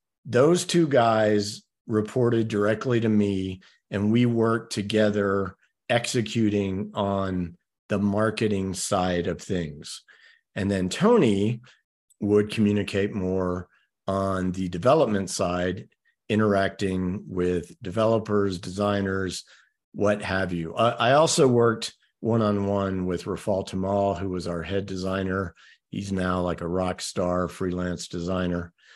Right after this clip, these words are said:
So that was, design was something that I was always personally involved in.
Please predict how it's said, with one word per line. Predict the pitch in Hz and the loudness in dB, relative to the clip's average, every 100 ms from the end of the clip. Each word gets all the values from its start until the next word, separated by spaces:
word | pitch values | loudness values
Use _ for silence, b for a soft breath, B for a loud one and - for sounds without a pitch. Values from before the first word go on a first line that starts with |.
| b b b _ _ - | b b b _ _ -6
So | - 110 113 | 2 2 6
that | 117 139 | 6 6
was, | 139 123 127 | 4 2 -2
design | 147 123 123 143 156 165 | -4 0 4 6 6 6
was | 139 147 | 4 4
something | 131 131 117 | 4 4 4
that | 110 | 6
I | 107 | 4
was | 104 98 | 4 0
always | 104 107 104 101 - | 0 2 2 2 -2
personally | 101 92 - 98 95 | -4 -4 -2 -2 -2
involved | 92 90 92 90 95 | -2 0 0 0 -2
in. | 92 92 90 | -2 0 -2